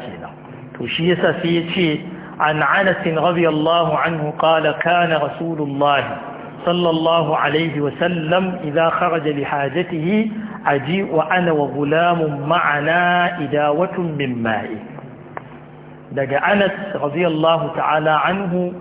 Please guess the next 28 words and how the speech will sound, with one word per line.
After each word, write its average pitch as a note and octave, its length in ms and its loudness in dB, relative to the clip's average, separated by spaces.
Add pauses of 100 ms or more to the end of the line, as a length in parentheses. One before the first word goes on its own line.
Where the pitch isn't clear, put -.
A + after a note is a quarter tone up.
(260)
khadimin E3 640 0
Annabi D3+ 400 -4
sallallahu D3+ 560 0
alaihi C#3 400 -2
wa C3 140 -4
sallam, F3 380 2 (640)
Anas C#3 340 -4
ibn D#3 240 -2
Malik, D#3 400 2 (2250)
manzo B2 200 -2
Allah F3 220 2
sama D#3 180 -2
shi D3 180 -2
ma C#3+ 100 2
ya C#3 140 4
masa A#2+ 360 -2
addu'a. B2 280 -4 (460)
Ya D3 140 -2
masa D3+ 320 -2
addu'o'i C#3+ 480 -4
manya-manya, C3+ 680 -2
ya - 100 -8
ce, D3+ 60 -4
"Allahumma C#3+ 640 -2
tawwil D3 420 0
umrahu B2+ 500 -2 (1400)
wa C#3 160 0
barik F#3+ 480 2